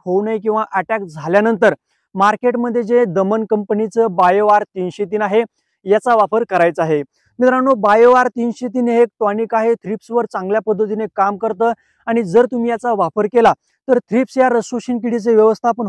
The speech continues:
होणारच आहे, परंतु तुमच्या कापसाची वाढ देखील चांगल्या पद्धतीने होणार आहे. मित्रांनो, बायोआर तीनशे तीन चा वापर करण्यासाठी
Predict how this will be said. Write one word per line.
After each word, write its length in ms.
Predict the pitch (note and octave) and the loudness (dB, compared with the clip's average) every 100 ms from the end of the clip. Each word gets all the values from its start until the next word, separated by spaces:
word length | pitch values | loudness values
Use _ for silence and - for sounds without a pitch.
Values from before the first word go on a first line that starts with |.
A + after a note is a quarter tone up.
| D#3+ | -8
होणारच 380 | E3+ A3+ A#3+ A#3+ | -2 0 0 2
आहे, 220 | A3 G3 - _ - | 4 2 0 _ -2
परंतु 340 | B3+ A#3+ A3 B3 | 2 2 2 -4
तुमच्या 340 | A3 G#3+ A#3+ A3+ | -4 -2 -2 0
कापसाची 440 | G3+ - A3+ A3+ | -2 -2 -6 -2
वाढ 300 | G3+ G3+ G#3 | 2 2 2
देखील 280 | G3 G#3 A3+ | -2 -4 -6
चांगल्या 300 | G#3+ G3 G#3+ | -4 -2 -2
पद्धतीने 420 | G3 F3+ F3 G#3 | -2 -4 -4 -6
होणार 300 | E3 E3+ E3+ | -4 -2 -2
आहे. 260 | E3 D#3 C#3 _ _ _ A#3 | 0 -2 -4 _ _ _ -4
मित्रांनो, 500 | B3 C4+ C#4+ C#4+ C#4+ _ _ | -2 0 0 0 -2 _ _
बायोआर 600 | F3+ G3+ A3+ C4 A#3+ A#3+ | 0 2 6 6 4 0
तीनशे 380 | B3+ G#3 A3 G#3 | -2 -4 -6 -6
तीन 180 | A3 A#3+ | -6 -4
चा 140 | B3+ | -2
वापर 260 | A3 F#3+ A#3 A3+ | 0 0 0 -2
करण्यासाठी 500 | A3 A3+ G#3+ A3 | -4 -2 -2 2